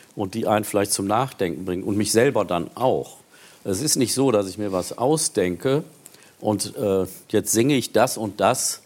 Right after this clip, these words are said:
damit die Leute jetzt, äh, irgendwie darüber nachdenken, ob man zum Mond fliegen muss, nicht oder nicht oder solche Sachen. Ja? Ähm, und was die Politik an-, angeht, äh,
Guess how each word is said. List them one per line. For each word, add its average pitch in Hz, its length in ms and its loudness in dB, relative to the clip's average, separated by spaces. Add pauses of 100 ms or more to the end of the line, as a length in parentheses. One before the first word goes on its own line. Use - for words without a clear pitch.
(300)
damit 107 340 -2
die 117 120 2
Leute 107 360 4
jetzt, 98 560 -2
äh, 95 240 2
irgendwie 104 460 -4
darüber 98 400 2
nachdenken, 104 880 -2 (300)
ob 117 160 0
man 104 120 -2
zum 92 180 0
Mond 117 280 2
fliegen 101 340 -2
muss, 92 240 -2
nicht 90 320 -4
oder 101 200 4
nicht 90 320 -4
oder 92 180 0
solche 101 300 0
Sachen. 76 260 -8 (120)
Ja? 92 160 -4 (1000)
Ähm, 98 380 2 (840)
und 113 280 0
was 113 320 2
die - 80 -2
Politik 123 500 -2
an-, 135 280 2 (100)
angeht, 117 580 0
äh, 98 80 -4